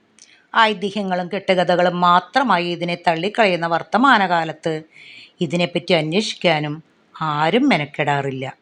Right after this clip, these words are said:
ഈ കഥകൾ ശേഖരിച്ച് രേഖപ്പെടുത്തിയ കൊട്ടാരത്തിൽ ശങ്കുണ്ണിയുടെയും അപൂർവ വൈദ്യപാരമ്പര്യം നിലനിന്നിരുന്ന ഒരു പഴയ കാലഘട്ടത്തിൻ്റെയും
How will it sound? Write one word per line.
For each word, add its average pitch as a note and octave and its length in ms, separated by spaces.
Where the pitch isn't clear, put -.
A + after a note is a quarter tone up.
ഈ F#3+ 320
കഥകൾ F3+ 460
ശേഖരിച്ച് F3+ 640
രേഖപ്പെടുത്തിയ E3+ 880
കൊട്ടാരത്തിൽ F#3 760
ശങ്കുണ്ണിയുടെയും E3 1120
അപൂർവ F3+ 400
വൈദ്യപാരമ്പര്യം F#3+ 1000
നിലനിന്നിരുന്ന F3 680
ഒരു E3 180
പഴയ D#3+ 220
കാലഘട്ടത്തിൻ്റെയും D#3+ 1300